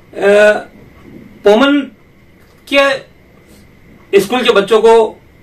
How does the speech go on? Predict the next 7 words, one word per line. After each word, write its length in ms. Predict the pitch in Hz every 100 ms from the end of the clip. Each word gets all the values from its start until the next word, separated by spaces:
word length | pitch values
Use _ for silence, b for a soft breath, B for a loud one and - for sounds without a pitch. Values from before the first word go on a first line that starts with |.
| _ _ - 170
भोजन 260 | 165 185 220
वितरित 280 | 226 220 208 -
किया 260 | 214 220 - - _ _ _ _ _ _ - -
और 140 | 294
भी 100 | 339
कई 160 | 320 302
इन्होंने 420 | 269 254 262